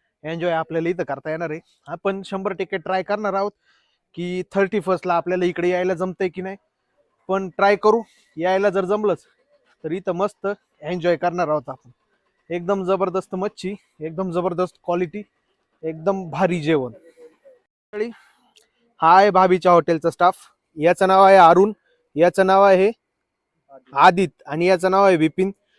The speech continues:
तर मंडळी, हा जो आहे ना, हा सगळी मच्छी याच्या ताब्यात असते, पकडून पण हाच आणतो, साफ पण हाच करतो, कटिंग पण हाच करतो, सगळे जादू याचीच आहे.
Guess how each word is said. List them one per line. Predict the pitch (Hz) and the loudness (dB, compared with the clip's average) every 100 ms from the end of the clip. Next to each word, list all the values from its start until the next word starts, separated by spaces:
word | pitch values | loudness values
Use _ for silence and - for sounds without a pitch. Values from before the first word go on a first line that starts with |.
| _ _ | _ _
तर | 160 | -4
मंडळी, | 170 208 220 240 240 _ | 0 4 6 4 0 _
हा | - 196 208 | 4 8 8
जो | 220 | 10
आहे | 214 233 | 10 10
ना, | 214 208 | 4 -2
हा | - 180 202 | 2 8 8
सगळी | - 196 214 | 6 0 2
मच्छी | 208 220 - 226 226 - - | 4 4 4 -4 -4 -10 -2
याच्या | 185 185 190 | 0 2 2
ताब्यात | 185 190 185 | 2 2 0
असते, | 196 185 202 _ _ - | -2 -2 -6 _ _ 2
पकडून | 208 - 233 | 2 4 2
पण | 220 240 | 4 2
हाच | 202 202 | 4 4
आणतो, | 208 214 208 214 | 4 4 0 -2
साफ | - 196 196 - | 0 0 0 2
पण | 214 | 0
हाच | 185 175 | 2 -2
करतो, | 180 156 180 190 _ _ - | 0 0 0 -4 _ _ -2
कटिंग | 190 226 196 | -2 0 0
पण | 214 | 0
हाच | 196 190 | 2 0
करतो, | 180 165 185 - _ _ | 0 -2 -2 -8 _ _
सगळे | - 196 208 202 | 0 4 6 6
जादू | 190 196 214 | 6 4 4
याचीच | 208 208 - 226 214 | 4 4 4 0 4
आहे. | 202 | 4